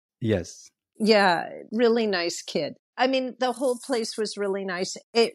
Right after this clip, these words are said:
Speaker 2: just worked out perfectly for us because we were lower and the kids were up and they had that big balcony and then an upper balcony where you could just see all over.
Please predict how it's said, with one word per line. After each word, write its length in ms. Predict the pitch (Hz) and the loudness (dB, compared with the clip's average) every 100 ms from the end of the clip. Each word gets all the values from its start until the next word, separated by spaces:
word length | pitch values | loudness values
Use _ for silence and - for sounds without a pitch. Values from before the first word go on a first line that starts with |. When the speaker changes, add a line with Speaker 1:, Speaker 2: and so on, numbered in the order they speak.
| 214 | -2
Speaker 2:
just 260 | 262 254 | -2 -2
worked 260 | 311 311 - | -4 -4 0
out 140 | 262 - | 0 2
perfectly 560 | 220 196 220 190 208 | 0 0 -2 0 0
for 220 | 190 175 156 | 0 0 0
us 160 | 160 - | -2 -2
because 360 | 196 220 196 | 0 2 2
we 120 | 226 233 | 2 4
were 180 | 240 240 | 6 6
lower 540 | 202 190 185 180 190 - - - - | 6 6 6 2 0 -4 -14 -8 -2
and 140 | 202 | 0
the 100 | 208 | 0
kids 420 | - 254 208 - | 2 2 2 0
were 240 | 226 220 190 | 0 2 4
up 200 | 180 175 - - | 2 2 -4 -4
and 180 | 208 202 | 0 2
they 160 | 196 208 | 2 2
had 300 | 208 208 196 | 0 0 2
that 200 | 180 - | 2 2
big 200 | 196 202 - | 2 2 6
balcony 960 | 190 185 196 208 185 185 180 185 185 165 - | 8 8 6 2 2 2 2 4 2 0 4
and 180 | 233 214 | 6 8
then 180 | 202 | 6
an 180 | 190 180 - | 4 2 4
upper 340 | 294 294 311 254 | 4 4 0 2
balcony 800 | 208 226 - 196 175 180 170 156 - | 6 6 4 0 -2 -4 -6 -8 -2
where 200 | 208 208 | 4 4
you 240 | 208 220 | 4 2
could 220 | - 214 | 2 0
just 220 | 208 202 - | 2 0 -2
see 440 | - 226 196 170 - | -2 0 0 -2 -2
all 380 | 190 180 180 - | 0 2 0 -2
over. 560 | 190 185 170 147 95 | -4 -4 -6 -6 -4